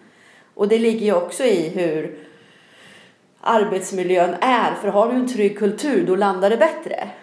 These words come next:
För då vet du att de som du har som ledare kommer att stå pall. Och då är det lättare att ta emot den.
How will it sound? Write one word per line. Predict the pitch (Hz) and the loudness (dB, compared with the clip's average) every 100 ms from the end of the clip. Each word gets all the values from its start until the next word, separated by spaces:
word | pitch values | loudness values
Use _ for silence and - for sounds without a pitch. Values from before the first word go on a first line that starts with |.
| - _ _ _ | -20 _ _ _
För | - | 0
då | 214 | 2
vet | 214 269 254 254 | 2 2 -2 -2
du | 170 160 160 - - _ _ _ | -2 -2 -2 -8 -16 _ _ _
att | 190 196 | -8 -2
de | 185 160 151 147 | 0 0 -4 -10
som | - 185 165 170 | -6 -4 -4 -4
du | 180 | -2
har | 180 147 | 0 0
som | 156 247 254 | 0 -4 -2
ledare | 247 190 - 160 - | 0 0 -2 -4 -6
kommer | - 180 175 175 | -2 -2 -2 -6
att | |
stå | 170 440 523 | -4 0 0
pall. | - - - - - - _ _ _ | 0 -6 -8 -14 -18 -20 _ _ _
Och | - 202 | -2 2
då | |
är | 226 | 4
det | 220 | 4
lättare | 220 214 196 | 2 0 -2
att | |
ta | 214 | 0
emot | 226 294 - | 2 2 0
den. | 151 - | 0 -2